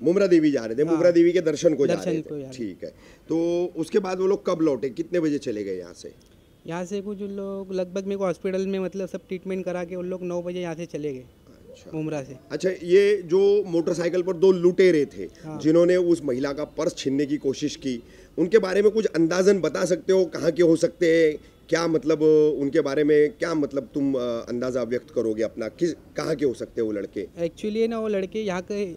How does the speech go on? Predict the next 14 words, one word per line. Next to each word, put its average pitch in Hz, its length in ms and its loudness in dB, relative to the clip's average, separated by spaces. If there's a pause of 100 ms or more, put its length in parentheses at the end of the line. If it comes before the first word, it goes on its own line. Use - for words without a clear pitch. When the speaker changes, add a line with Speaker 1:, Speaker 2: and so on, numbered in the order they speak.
(140)
Speaker 2:
आजू 175 220 -6
बाजू 202 280 -6
के 208 160 -2
एरिया 208 180 -2
के 202 100 -4
ही 170 100 -4
है, 170 80 -8
क्योंकि 202 260 -10
Speaker 1:
क्या, 196 160 2
क्या 202 240 2
उम्र 180 260 6
होगी 147 200 4
अंदाजन 123 340 0
उनकी? 120 420 -2